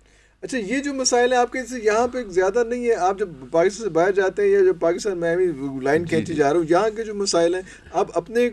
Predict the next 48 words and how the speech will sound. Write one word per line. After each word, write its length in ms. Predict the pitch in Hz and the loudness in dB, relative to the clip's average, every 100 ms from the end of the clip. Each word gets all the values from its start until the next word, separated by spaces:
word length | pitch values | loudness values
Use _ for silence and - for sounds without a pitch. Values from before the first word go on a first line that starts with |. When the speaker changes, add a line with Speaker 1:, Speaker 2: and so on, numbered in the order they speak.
| 151 | -2
Speaker 1:
मुख्तलिफ 360 | 160 185 254 | -6 -6 -8
school 240 | 240 233 233 | -8 -4 -4
of 80 | 208 | 0
thoughts 280 | 214 226 | 0 0
में 100 | 262 | -4
ही 60 | 240 | -4
उलझे 240 | 220 208 | 0 4
रहते 300 | 208 202 196 | 4 2 -2
हैं, 60 | 202 | -2
उनके 200 | 190 190 | -2 -4
साथ 200 | 190 175 | -4 -4
ही 100 | 175 | -4
फटे 240 | 165 160 | -6 -6
करते 280 | 165 156 156 | -4 -4 -4
रहते 280 | 151 147 147 | -4 -4 -8
हैं। 400 | 143 143 135 123 | -10 -10 -14 -4
बाहर 220 | 151 202 | 0 2
जाते 320 | 190 175 175 | 2 2 2
हैं 80 | 185 | 0
तो 80 | 175 | 2
फिर 180 | 180 185 | 2 4
आपको 280 | 175 160 165 | 2 2 -2
पता 80 | |
चलता 180 | 160 160 | -2 -2
है 80 | 180 | -2
कि 100 | 175 | 0
आपको 280 | 147 143 151 | -2 -2 -4
यहूदियों 320 | 143 117 151 | -6 -6 -8
के 60 | 156 | -4
साथ 160 | 151 | -4
भी 120 | 139 | -4
फटा 280 | 139 123 117 | -4 -4 -4
करना 260 | 113 110 135 | -6 -8 -6
है, 60 | |
आपने 200 | 170 143 | -6 -8
क्रिश्चियंस 340 | 127 131 156 147 | -8 -10 -10 -14
के 80 | 135 | -12
साथ 180 | 135 | -10
भी 260 | 120 160 117 | -10 -12 -16
फटा 100 | 104 | -16
करना 300 | 104 104 117 | -18 -16 -12
है, 40 | 185 | -12
उनके 200 | 175 170 | -8 -6
साथ 160 | 160 | -6
भी 100 | 139 | -8
बात 280 | 120 107 101 | -10 -10 -10
करनी 280 | - 107 | -14 -14
है। 80 | 104 | -16